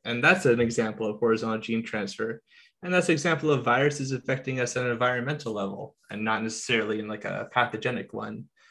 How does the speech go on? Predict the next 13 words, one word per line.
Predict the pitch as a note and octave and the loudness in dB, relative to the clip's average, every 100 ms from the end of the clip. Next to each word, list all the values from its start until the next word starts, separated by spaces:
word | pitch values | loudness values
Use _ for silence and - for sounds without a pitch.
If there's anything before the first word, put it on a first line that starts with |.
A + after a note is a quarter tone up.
| _ - _ _ - | _ -20 _ _ -6
Um, | G#2 G#2 - G2+ - _ _ _ _ _ _ _ | -4 -6 -10 -16 -20 _ _ _ _ _ _ _
so | - | 2
yeah, | D#3+ D3 | 6 8
that | D#3+ | 6
stuff | - G3+ | 4 4
happens | E3 E3 D#3 | 4 2 0
all | C#3 C#3 | 0 0
the | |
time. | C#3 A#2 A2+ A2+ A#2 - | 0 0 0 -4 -8 4
But, | C#3+ C#3 | 4 8
uh, | C#3+ C3+ A#2+ A#2 A2+ | 6 8 8 4 0
yeah, | C#3 C#3+ | 2 4
strawberries, | A#2+ - C3+ C#3 C3+ B2 A#2 - | 2 4 2 4 0 0 -4 -8